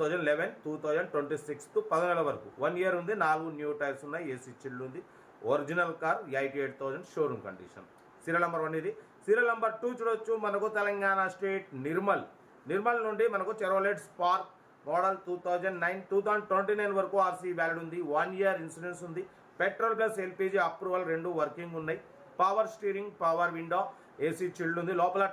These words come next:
టచ్ స్క్రీన్ ప్లేయర్ ఉంది. ఓకేనా? but పోతే న్యూ బ్యాటరీ అంటున్నారు.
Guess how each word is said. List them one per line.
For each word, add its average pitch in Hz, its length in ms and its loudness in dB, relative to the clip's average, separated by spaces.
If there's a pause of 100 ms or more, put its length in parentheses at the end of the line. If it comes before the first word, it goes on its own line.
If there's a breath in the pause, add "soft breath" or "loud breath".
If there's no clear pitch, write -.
టచ్ 190 200 2
స్క్రీన్ 196 260 -2 (480)
ప్లేయర్ 185 320 2
ఉంది. 180 180 -4 (420)
ఓకేనా? 175 240 0 (360)
but 170 220 4
పోతే 180 240 2 (460)
న్యూ 170 120 0 (140)
బ్యాటరీ 170 360 0
అంటున్నారు. 170 380 -2